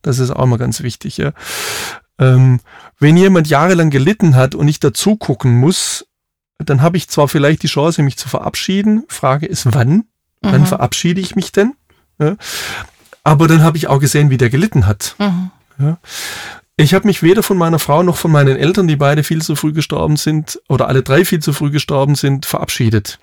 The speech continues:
Speaker 2: Mhm.
Speaker 1: Aus dem Grund, ich wusste nicht wann.
Speaker 2: Okay.
Speaker 1: Weil bei allen konnte man dann absehen, sie werden sterben, weil sie so eine schlimme Krankheit hatten, die nicht mehr, ähm,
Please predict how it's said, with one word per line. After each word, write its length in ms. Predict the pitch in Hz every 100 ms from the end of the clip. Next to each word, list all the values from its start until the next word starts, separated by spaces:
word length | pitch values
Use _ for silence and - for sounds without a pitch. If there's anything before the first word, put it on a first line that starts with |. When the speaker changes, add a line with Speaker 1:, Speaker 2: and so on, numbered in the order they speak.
| _ -
Speaker 2:
Mhm. 300 | 190 185 196 _ _ _ _ _ -
Speaker 1:
Aus 160 | 135
dem 180 | - 143
Grund, 520 | - 147 214 247 - _ _ _ _ _ _ _ _
ich 160 | 139 123
wusste 240 | 156 -
nicht 160 | 143 143
wann. 220 | 175 101 - _ _ _ _ _ -
Speaker 2:
Okay. 360 | 202 - 208 220 _ _ _ _ _ _ _ _ _ -
Speaker 1:
Weil 280 | 147 160 - _ _ _ _ _ _ _ _ _
bei 160 | 147
allen 420 | 160 190 226 208 - _ _ _ -
konnte 320 | 175 214 202
man 180 | 170 151
dann 120 | 143
absehen, 520 | 151 160 - 226 226
sie 200 | 185 151
werden 340 | 131 117 165 190
sterben, 600 | - 175 180 214 247 240
weil 140 | 143
sie 300 | 143 160 151 -
so 200 | - 165
eine 100 | 190
schlimme 300 | - 170 170
Krankheit 340 | 160 185 170
hatten, 220 | 160 156
die 120 | 143
nicht 260 | 143 170 -
mehr, 400 | 165 160 147 147 _ _ _ _ -
ähm, 920 | 85 80 85 85 82 85 - 240